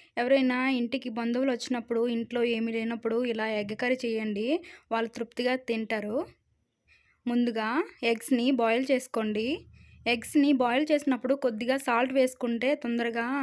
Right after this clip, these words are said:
అవి గుడ్లు తొక్క అనేది వచ్చేస్తదండి. బాయిల్ చేసుకున్నాక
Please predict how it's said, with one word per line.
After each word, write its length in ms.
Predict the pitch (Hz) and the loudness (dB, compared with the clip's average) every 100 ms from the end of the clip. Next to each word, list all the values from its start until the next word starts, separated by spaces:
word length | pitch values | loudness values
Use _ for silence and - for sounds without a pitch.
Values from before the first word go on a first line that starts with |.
| 226 - - _ | -4 -10 -20 _
అవి 340 | 226 214 233 226 220 214 208 202 - _ _ _ _ _ _ _ | -6 -2 -2 -2 -4 -4 -6 -8 -12 _ _ _ _ _ _ _
గుడ్లు 420 | 220 220 208 247 254 | -8 -6 -2 0 0
తొక్క 280 | 240 233 | 0 0
అనేది 260 | 254 254 269 | 0 4 4
వచ్చేస్తదండి. 720 | 254 254 240 220 214 202 214 349 - _ _ _ _ _ _ _ _ - | 2 0 -4 -2 -2 0 0 -2 -6 _ _ _ _ _ _ _ _ -6
బాయిల్ 320 | 226 240 247 | 0 2 2
చేసుకున్నాక 580 | 262 254 - 247 233 226 | 2 0 0 0 0 -2